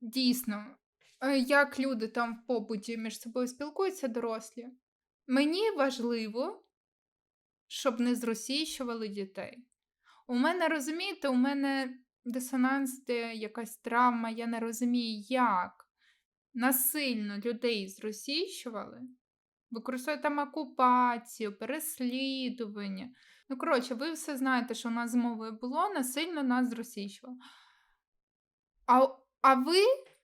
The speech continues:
ну, якби, да, країна уже вільна, і ви продовжуєте своїми руками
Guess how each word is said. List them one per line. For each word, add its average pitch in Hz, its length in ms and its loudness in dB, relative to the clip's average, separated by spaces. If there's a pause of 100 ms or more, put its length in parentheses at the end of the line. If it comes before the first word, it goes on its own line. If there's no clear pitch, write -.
(380)
ну, 277 100 2
якби, 269 320 6
да, 262 220 6
країна 262 460 2
уже 247 220 2
вільна, 294 580 -4 (1300)
і 269 120 0
ви 311 220 0
продовжуєте 247 1120 0 (220)
своїми 262 680 0
руками 214 760 0